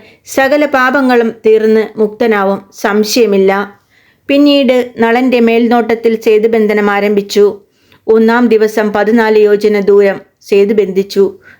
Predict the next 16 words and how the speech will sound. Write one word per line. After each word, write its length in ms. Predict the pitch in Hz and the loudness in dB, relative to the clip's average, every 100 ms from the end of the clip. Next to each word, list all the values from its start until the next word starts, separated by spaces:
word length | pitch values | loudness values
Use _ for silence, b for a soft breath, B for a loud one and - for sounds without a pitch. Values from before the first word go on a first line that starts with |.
| - | -6
രണ്ടാം 380 | 254 269 330 320 | -2 0 0 2
ദിവസം 400 | 277 269 262 247 - | 2 0 -2 -4 -2
ഇരുപത് 340 | 220 254 311 | -2 0 0
യോജനയും 640 | 254 233 220 220 214 214 208 | 2 2 2 2 2 0 -2
മൂന്നാം 380 | 202 214 247 240 | 0 0 2 0
ദിവസം 380 | 220 208 214 202 - | 0 0 -2 -6 -4
ഇരുപത്തൊന്നും 760 | 202 220 262 - 220 214 214 - _ - | -4 -2 -2 0 0 2 -2 -6 _ -4
നാലാം 400 | 208 214 277 254 | -2 0 0 0
ദിവസം 360 | 226 214 208 196 - | 2 0 0 -4 -2
ഇരുപത്തിരണ്ടും 1000 | 190 190 247 233 240 226 202 196 202 202 B B - | -4 -2 -2 -2 0 0 0 0 -2 -4 B B -6
അഞ്ചാം 440 | 220 240 269 254 | -2 0 2 2
ദിവസം 380 | 226 226 220 220 - | 2 0 0 -4 -4
ഇരുപത്തിമൂന്നും 840 | 220 226 285 - 220 208 208 202 - - | -2 -2 -2 -2 0 2 0 -2 -6 0
യോജനകൾ 500 | 190 190 214 202 196 | 0 2 0 0 0
വീതം 360 | 190 185 190 | 0 0 0
നിർമ്മിച്ച് 520 | 190 190 202 202 196 | 0 0 -2 -2 -2